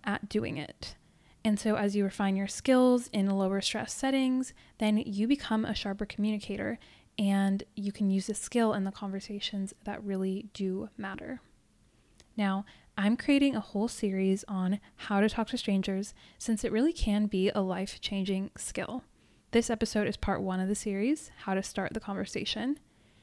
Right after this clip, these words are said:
Now, a couple years ago, I left Arizona to move across the country.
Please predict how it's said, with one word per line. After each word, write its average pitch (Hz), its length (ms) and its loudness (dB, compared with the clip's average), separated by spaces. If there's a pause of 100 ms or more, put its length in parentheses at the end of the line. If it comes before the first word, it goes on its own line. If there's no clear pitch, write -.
(580)
Now, 214 240 2
a - 60 2
couple 262 200 4
years 226 300 6
ago, 190 420 4
I 196 460 0 (320)
left 208 240 0
Arizona 233 520 4
to - 180 0
move 190 280 4
across - 440 -10
the - 100 -8
country. 240 480 -2